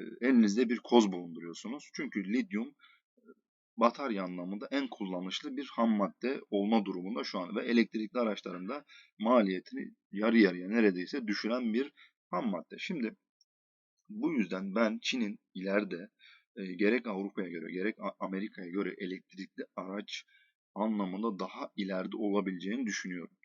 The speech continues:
Tabii ki bu, e, rakipleriyle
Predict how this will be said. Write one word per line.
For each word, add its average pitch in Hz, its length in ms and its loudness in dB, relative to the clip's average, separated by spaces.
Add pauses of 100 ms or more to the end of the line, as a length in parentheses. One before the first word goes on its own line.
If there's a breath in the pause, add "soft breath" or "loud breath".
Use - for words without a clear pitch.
Tabii 156 240 0
ki 101 200 -4
bu, 120 220 4 (420 soft breath)
e, 101 60 -8 (440)
rakipleriyle 107 920 2